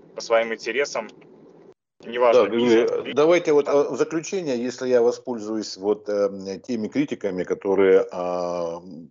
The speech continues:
Speaker 2: слушая, скажут: «Да ведь это же не секрет далеко, что, а, все меняется», и вот говорят о том, что, там, скажем, кровь в человеке может там через семь лет условно обновиться, и то, что мы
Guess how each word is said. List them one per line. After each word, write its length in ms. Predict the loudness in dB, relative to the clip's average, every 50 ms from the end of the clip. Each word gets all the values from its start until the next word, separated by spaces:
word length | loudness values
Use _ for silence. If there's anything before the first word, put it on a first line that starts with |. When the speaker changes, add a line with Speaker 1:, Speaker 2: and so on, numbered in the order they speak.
| _ _
Speaker 2:
слушая, 380 | -8 -4 -2 -2 0 0 -2
скажут: 400 | -2 -2 0 0 0 0 -2 -2
«Да 100 | 0 0 0
ведь 200 | 0 -2 -4 -6
это 180 | -6 -4 -4
же 140 | -4 -6 -6
не 140 | -6 -8 -8
секрет 440 | -8 -8 -8 -4 0 0 0 2 2
далеко, 460 | 2 2 2 0 -2 -2 -4 -4 -4
что, 360 | -6 -8 -6 -4 -4 -4 -4 -8 -18 -18 -18 -20 _ -10
а, 200 | -6 -4 -4 -4
все 220 | 0 2 4 4
меняется», 840 | 4 4 4 6 6 6 6 4 2 -2 -4 -2 2 2 4 2 2
и 120 | 0 -2
вот 160 | -2 -4 -4
говорят 500 | -6 -4 -2 2 2 4 4 4 2 0
о 80 | -2 -4
том, 120 | -6 -6
что, 180 | -8 -12 -14 -14
там, 120 | -14 -16
скажем, 400 | -18 -20 _ -18 -18 -18 -18 -14
кровь 300 | -6 0 0 0 0 0
в 20 | -2
человеке 460 | 0 2 2 4 2 2 0 -4 -8
может 200 | -8 -8 -8 -10
там 140 | -12 -12 -12
через 320 | -8 -6 -4 -4 -4 -2
семь 220 | -2 -2 -2 0 -2
лет 140 | -4 -6 -6
условно 540 | -8 -6 -4 -2 -2 -2 -2 -4 -4 -4
обновиться, 580 | -6 -6 -4 -4 -2 0 2 0 0 -2 -4 -8
и 20 |
то, 100 | -8 -6
что 200 | -8 -8 -8 -8
мы 180 | -6 -6 -6